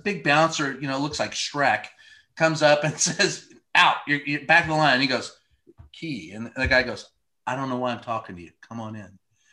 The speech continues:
So we, we came in and sat down. He says, "I'm gonna go talk to the manager. Just wait here at the bar." So I said, "Okay." So I'm at the bar, and I drink bourbon. I don't drink vodka.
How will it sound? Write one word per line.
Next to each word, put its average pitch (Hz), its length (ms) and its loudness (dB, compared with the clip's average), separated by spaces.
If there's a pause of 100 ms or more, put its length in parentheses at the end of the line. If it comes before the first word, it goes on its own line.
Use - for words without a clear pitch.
(160)
So 160 220 2
we, 165 320 2 (100)
we 175 120 2
came 208 320 2
in 185 160 2
and 160 120 -2
sat 156 320 4
down. 151 220 2
He 147 60 0
says, 147 220 -8
"I'm 170 80 -2
gonna 175 120 -2
go 160 160 0
talk 151 300 0
to 165 80 -4
the 143 80 -6
manager. 131 640 -4 (260)
Just 156 160 -8
wait 143 160 -2
here 139 120 -2
at - 80 -8
the - 60 -18
bar." 240 440 0 (380)
So - 140 -6
I 175 40 -2
said, 202 160 0 (140)
"Okay." 175 240 2
So 170 160 -2
I'm 175 80 0
at 190 100 -2
the 180 60 -6
bar, 147 440 2
and 135 140 -4 (160)
I 208 300 6
drink 160 460 -2
bourbon. 120 440 -2
I 113 80 -6
don't 131 220 -6
drink 127 300 -4
vodka. 104 420 -4